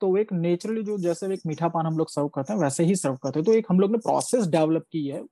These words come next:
unique process, जो ह-, इस पान को बहुत ही popular बनाया हुआ है। जहाँ जहाँ पर हम लोग ने अभी ये शुरू किया है, it is, um, getting very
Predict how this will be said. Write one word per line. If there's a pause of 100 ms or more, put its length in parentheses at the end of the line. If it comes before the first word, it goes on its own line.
unique
process, (220)
जो
ह-,
इस
पान
को
बहुत
ही
popular
बनाया
हुआ
है।
जहाँ
जहाँ
पर
हम
लोग
ने
अभी
ये
शुरू
किया
है,
it
is,
um,
getting
very